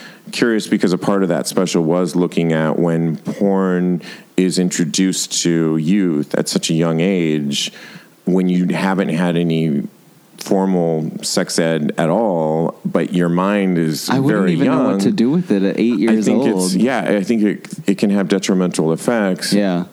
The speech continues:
Speaker 1: And then they looked at adults on the show too, on how it can, the overconsumption of it
Speaker 2: Mm-hmm.
Speaker 1: can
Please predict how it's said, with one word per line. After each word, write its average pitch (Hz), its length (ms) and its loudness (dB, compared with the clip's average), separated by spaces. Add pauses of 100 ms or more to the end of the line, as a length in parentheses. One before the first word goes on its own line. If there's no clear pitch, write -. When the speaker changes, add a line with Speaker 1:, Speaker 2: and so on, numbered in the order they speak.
Speaker 1:
And 101 120 2
then 107 120 2
they 101 100 2
looked 95 240 0
at 87 80 2
adults 107 420 0
on 92 180 2
the 87 60 0
show 87 300 0
too, 101 400 2
on 85 160 0
how 87 380 0
it - 180 -2
can, 82 200 0
the 85 320 0
overconsumption 87 920 0
of 78 180 0
it 78 300 0 (380)
Speaker 2:
Mm-hmm. 95 400 0
Speaker 1:
can 85 760 0